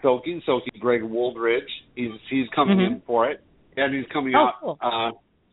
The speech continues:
Speaker 1: next week. And Gr-, it's funny 'cause Greg's one of these guys. In, when he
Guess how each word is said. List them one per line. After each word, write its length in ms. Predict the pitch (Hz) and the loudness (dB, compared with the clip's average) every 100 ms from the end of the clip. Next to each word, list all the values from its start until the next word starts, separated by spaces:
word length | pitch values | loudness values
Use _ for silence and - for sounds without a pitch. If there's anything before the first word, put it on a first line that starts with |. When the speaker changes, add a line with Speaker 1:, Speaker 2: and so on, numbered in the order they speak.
| _ _ _ _ | _ _ _ _
Speaker 1:
next 380 | 113 147 120 - | 2 2 2 -2
week. 260 | 151 185 196 | 2 2 0
And 180 | 135 101 | -8 -8
Gr-, 180 | 131 147 | -10 -8
it's 140 | 127 - | -8 -2
funny 240 | 170 151 127 | 0 0 -2
'cause 140 | 127 | -10
Greg's 300 | - 175 208 | 2 2 2
one 120 | 180 175 | -4 -2
of 60 | 147 | -4
these 100 | - | 2
guys. 260 | 156 143 135 - - - _ _ _ _ _ _ _ _ _ | 4 4 0 -10 -20 -20 _ _ _ _ _ _ _ _ _
In, 200 | 131 131 127 - | -6 -6 -6 -8
when 180 | 131 | -6
he 220 | 123 202 | -4 -6